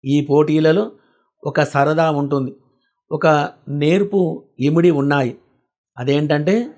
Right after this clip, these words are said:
ఈ రోజున కమతాగాళ్లకు ఏడాదికి సరిపడే ధనధాన్యాలను లభిస్తాయి. ప్రస్తుత రోజుల్లో ఈ సాంప్రదాయాలు ఎక్కువగా పాటించకపోయినా కానీ కనుమరుగు మాత్రం కాలేదు.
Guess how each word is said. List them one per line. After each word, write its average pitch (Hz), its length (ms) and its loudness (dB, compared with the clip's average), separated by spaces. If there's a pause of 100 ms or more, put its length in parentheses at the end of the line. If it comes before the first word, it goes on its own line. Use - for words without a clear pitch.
(300)
ఈ 175 180 4
రోజున 175 720 2 (320)
కమతాగాళ్లకు 165 1120 -2 (380)
ఏడాదికి 180 680 2
సరిపడే 160 600 -2
ధనధాన్యాలను 165 1080 -2
లభిస్తాయి. 131 640 0 (640)
ప్రస్తుత 165 380 -2
రోజుల్లో 165 580 0 (380)
ఈ 185 160 2
సాంప్రదాయాలు 165 840 0
ఎక్కువగా 160 540 -4
పాటించకపోయినా 151 1000 -4 (480)
కానీ 160 380 -2 (500)
కనుమరుగు 208 580 0
మాత్రం 165 520 -4
కాలేదు. 139 460 -2